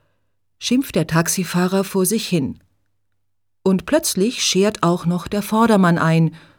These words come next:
und zwingt das Taxi zu einer scharfen Bremsung.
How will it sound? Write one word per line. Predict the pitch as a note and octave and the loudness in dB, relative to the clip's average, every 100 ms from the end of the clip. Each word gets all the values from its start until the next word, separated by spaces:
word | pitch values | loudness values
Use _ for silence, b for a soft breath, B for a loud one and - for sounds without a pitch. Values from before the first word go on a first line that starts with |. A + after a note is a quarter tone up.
| B _ | B _
und | A#3 A#3 | 0 2
zwingt | B3 B3+ | 2 2
das | C#4+ C4+ | 2 -2
Taxi | - E3+ - G#3+ | 0 -2 -2 -4
zu | G#3 A3+ | -2 0
einer | G#3+ A#3 | 2 0
scharfen | - D#3 C#3+ G#3 | 2 0 0 0
Bremsung. | F3+ E3 D3+ C#3+ A2+ | 2 2 0 -2 -6